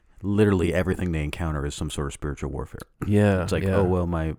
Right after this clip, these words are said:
Speaker 1: my car didn't start. Well, the devil, the, the devil's
Speaker 2: Right.
Speaker 1: attacking my car." It's like they're, the, the primary thing that they see is every little thing is some sort of spiritual warfare encounter, which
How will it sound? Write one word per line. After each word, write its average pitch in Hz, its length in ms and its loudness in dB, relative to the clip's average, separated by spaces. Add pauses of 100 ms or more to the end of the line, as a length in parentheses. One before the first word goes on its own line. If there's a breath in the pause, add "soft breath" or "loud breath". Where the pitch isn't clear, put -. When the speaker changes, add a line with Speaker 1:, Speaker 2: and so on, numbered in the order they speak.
(120)
Speaker 1:
my 80 180 -4
car 80 200 -4
didn't 71 200 -4
start. - 360 -10
Well, 80 220 -4
the 80 80 -6
devil, 76 460 -6
the, - 160 -10
the 92 100 -2
devil's 95 280 2
Speaker 2:
Right. - 20 -2
Speaker 1:
attacking 76 360 -6
my 69 140 -6
car." - 140 -10
It's 90 100 -4
like 80 160 -2
they're, 98 220 2
the, 92 240 -2 (800 loud breath)
the 104 100 0
primary 110 680 4
thing 98 280 0
that 87 160 -2
they 78 140 0
see 80 360 -2
is 73 460 -4 (520 soft breath)
every 95 460 0
little 87 300 0
thing 85 340 -2
is 73 120 -4
some 82 260 -4
sort 78 260 -2
of 71 320 -8
spiritual 85 520 -4
warfare 78 380 -2
encounter, 82 480 -2
which 80 380 -4